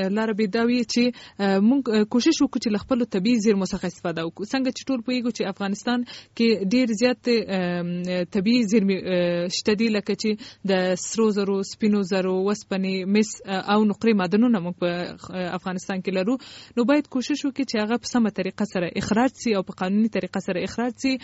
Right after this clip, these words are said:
او هغه بعضې زورمندانو چې، اه، هغه په خپل انحصار کې راوړلي دي، دولت باید دې ته توجه وکړي چې، م، هغه د ټول ملت حق ده او له هغو نه په سمه توګه استفاده وکړي چې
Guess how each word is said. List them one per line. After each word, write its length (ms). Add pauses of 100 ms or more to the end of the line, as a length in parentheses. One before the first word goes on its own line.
(340)
او 280
هغه 320
بعضې 420
زورمندانو 500
چې، 360
اه، 120
هغه 180
په 120
خپل 220
انحصار 380
کې 140
راوړلي 460
دي، 160 (280)
دولت 380
باید 240
دې 20
ته 100
توجه 400
وکړي 200
چې، 300 (240)
م، 140
هغه 220
د 100
ټول 220
ملت 340
حق 280
ده 100
او 460
له 140
هغو 260
نه 80
په 140
سمه 260
توګه 220
استفاده 380
وکړي 140
چې 100